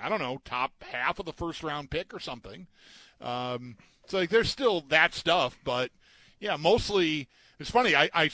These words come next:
I retweeted this today 'cause I, I've, I've said this, maybe not as directly as what I saw in the tweet, uh, but it was,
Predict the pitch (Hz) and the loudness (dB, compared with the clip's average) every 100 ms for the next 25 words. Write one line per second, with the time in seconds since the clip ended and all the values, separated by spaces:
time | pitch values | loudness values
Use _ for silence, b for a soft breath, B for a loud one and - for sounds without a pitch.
0 | - 165 151 175 - 226 240 147 143 165 | 2 2 2 -2 -4 -4 -2 -4 -4 0
1 | 175 175 151 143 147 151 143 - 127 120 | 0 2 2 2 2 -2 -4 -8 -10 -6
2 | - 202 226 139 139 - - b b b | 4 4 4 0 -2 -6 -12 b b b
3 | - 151 151 147 147 151 139 135 - - | -6 -4 -4 -2 -2 0 0 -2 -2 -2
4 | 147 131 147 151 - 147 131 120 120 b | -2 0 0 0 -4 -4 -4 -6 -10 b
5 | b - 151 131 135 143 131 - 156 147 | b -4 -2 -2 -2 -2 -2 -2 -2 0
6 | 127 117 - 208 240 147 _ b b b | -2 -8 -8 -4 -4 -6 _ b b b
7 | - 143 131 127 127 127 131 131 139 _ | -6 -4 -2 -4 -6 -4 -4 -4 -6 _
8 | 143 151 147 135 131 127 - | -10 -2 0 2 0 -2 -8